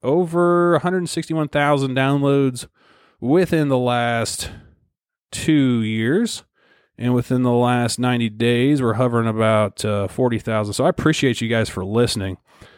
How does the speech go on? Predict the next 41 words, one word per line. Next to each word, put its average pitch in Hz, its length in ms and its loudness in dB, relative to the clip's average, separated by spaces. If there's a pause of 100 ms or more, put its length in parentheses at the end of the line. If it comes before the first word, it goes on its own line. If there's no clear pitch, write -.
(160)
And 107 720 0 (120)
here's 123 380 0
another 120 280 2
little 110 160 0
fun 107 300 -2
tip 117 380 0
or 101 280 0
fun 110 360 -2
insight 107 560 -2
thing 110 160 -2
if 104 120 -4
you 101 80 -2
guys 101 140 0
like 101 240 -4 (540)
kind 110 180 -4
of 90 60 -10
charts 110 280 0
and 101 80 -8
stuff. 104 220 -4
But - 180 -6
Apple 202 300 2
Podcast, 131 840 -2 (460)
you 117 100 -2
guys, 156 220 2
fifty-four 180 400 0
percent 143 320 0
of 135 60 0
you 113 40 -6
guys 107 240 2
stream 113 360 0
from 104 180 -2
Apple 104 220 -2
Podcast. 98 600 -4 (320)
Spotify, 156 480 2
twenty-seven 196 520 0
percent - 360 -2
of 156 80 -2
you 107 160 -2
all 101 120 -2
listen 110 240 -2
there. 113 180 -2